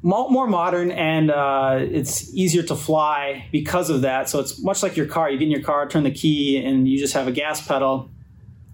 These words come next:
Uh, and traditional aircraft engines aren't necessarily like that. You have to have a manual control on the fuel mixture. Some of them have carburetor heat that you control manually. Uh, so this one is easier to fly. There's less pilot workload. So,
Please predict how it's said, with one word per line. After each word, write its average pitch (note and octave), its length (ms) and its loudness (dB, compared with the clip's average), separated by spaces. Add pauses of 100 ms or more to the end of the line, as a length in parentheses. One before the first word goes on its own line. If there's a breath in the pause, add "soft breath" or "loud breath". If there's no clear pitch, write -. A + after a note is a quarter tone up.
(160)
Uh, B2 320 -2
and B2+ 300 -6
traditional D#3 420 2
aircraft D3 400 -2
engines D3 320 2
aren't C#3+ 100 -2
necessarily C#3+ 480 0
like C#3+ 240 -2
that. D3 220 0
You C#3+ 100 -2
have C#3+ 280 -2
to C#3+ 160 2
have C3+ 180 0
a C3 40 0
manual C#3+ 360 2
control D3 320 0
on C#3 60 -2
the C3 60 -2
fuel D#3 200 0
mixture. D3 720 0
Some D3 240 -4
of C#3 140 -4
them C3+ 220 0
have C3+ 300 -4 (200)
carburetor E3 480 0
heat D#3+ 180 2
that C#3+ 180 -4
you - 60 -12
control C#3+ 320 -2
manually. C#3+ 720 -4 (400 soft breath)
Uh, B2+ 200 -2
so - 140 -6
this D3+ 180 -2
one C#3 120 2
is B2+ 180 -4 (560)
easier F#3+ 300 4
to E3 60 0
fly. D3+ 280 0
There's C3+ 300 -4
less C#3 180 -2 (140)
pilot C#3+ 320 -2
workload. C3+ 400 -2
So, B2+ 400 -2